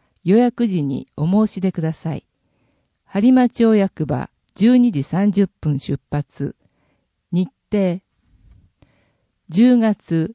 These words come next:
十六日金曜日、二十六日月曜日、十一月十七日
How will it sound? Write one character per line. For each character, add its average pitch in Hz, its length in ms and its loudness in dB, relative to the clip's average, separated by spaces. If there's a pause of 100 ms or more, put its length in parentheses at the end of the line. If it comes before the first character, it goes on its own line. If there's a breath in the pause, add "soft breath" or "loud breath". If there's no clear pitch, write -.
(160)
十 240 260 2
六 226 280 0
日 175 600 -4
金 202 260 0
曜 170 240 0
日、 151 220 -8 (420)
二 247 180 2
十 190 240 0
六 135 280 -2
日 160 480 -6 (120)
月 143 300 -4
曜 160 240 2
日、 - 220 -8 (600)
十 247 280 8
一 220 260 0
月 175 520 0 (400)
十 233 260 6
七 208 260 4
日 170 480 -2